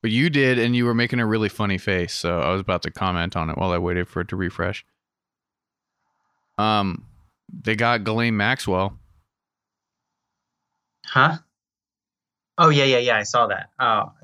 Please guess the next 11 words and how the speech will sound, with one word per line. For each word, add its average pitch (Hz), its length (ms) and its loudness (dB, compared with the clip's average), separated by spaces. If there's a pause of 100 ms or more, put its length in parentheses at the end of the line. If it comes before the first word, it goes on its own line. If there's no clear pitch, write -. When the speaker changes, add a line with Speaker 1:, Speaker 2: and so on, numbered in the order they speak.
(260)
Speaker 2:
I, 139 340 4
I 135 60 -2
c-, - 100 -14 (680)
is 135 140 0
that 143 160 6
how 170 60 6
you 180 140 0
pronounce 185 320 2
her 185 80 -4
first 190 220 -2
name? 208 300 -6